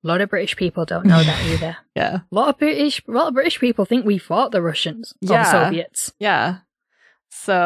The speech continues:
Speaker 1: Um,
Speaker 2: um, which, like, I kind of knew, m-, in so much as I knew who the Axis powers were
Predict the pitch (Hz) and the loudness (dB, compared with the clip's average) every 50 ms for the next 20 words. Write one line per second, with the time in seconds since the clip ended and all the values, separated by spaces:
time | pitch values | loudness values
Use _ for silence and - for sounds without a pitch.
0 | 170 170 165 165 185 180 180 175 175 175 170 196 214 208 190 170 165 165 160 156 | 2 4 4 4 4 4 4 2 0 -2 -4 -6 -4 -2 0 0 2 2 2 2
1 | 156 156 160 156 165 160 - _ _ _ _ _ _ _ _ _ _ _ _ _ | 0 0 -2 -4 -4 -6 -8 _ _ _ _ _ _ _ _ _ _ _ _ _
2 | _ _ _ _ _ _ _ _ _ _ _ _ _ _ _ _ _ - - 208 | _ _ _ _ _ _ _ _ _ _ _ _ _ _ _ _ _ -10 -8 -4
3 | - 262 254 240 - - 202 233 226 - - - 214 254 302 330 339 330 - 311 | -2 -2 -2 -2 -2 -2 -2 -2 -2 -2 -2 -2 0 0 2 0 -2 -2 0 -2
4 | 320 330 339 339 339 349 330 - _ _ _ _ _ _ _ _ _ _ _ _ | 0 2 2 2 2 0 -2 -4 _ _ _ _ _ _ _ _ _ _ _ _
5 | _ _ _ - 190 208 202 - - 226 220 220 214 214 202 - 233 214 208 202 | _ _ _ -6 -4 -4 -2 -2 -2 -2 0 0 0 0 0 0 0 0 0 0
6 | 196 190 - 190 175 180 180 175 175 175 175 170 165 165 160 165 _ _ - - | 0 0 0 0 0 0 0 0 2 2 2 2 2 0 -2 -4 _ _ -18 -8
7 | - 214 202 175 180 156 - - 156 190 - - - 294 294 - - - 311 302 | -4 -2 0 0 0 -2 0 0 -2 -2 -2 -4 -6 -6 -6 -6 -4 -2 0 2
8 | 311 339 349 349 320 339 320 339 381 403 415 370 | 2 0 0 -2 -2 -2 -2 -2 0 -2 -4 -6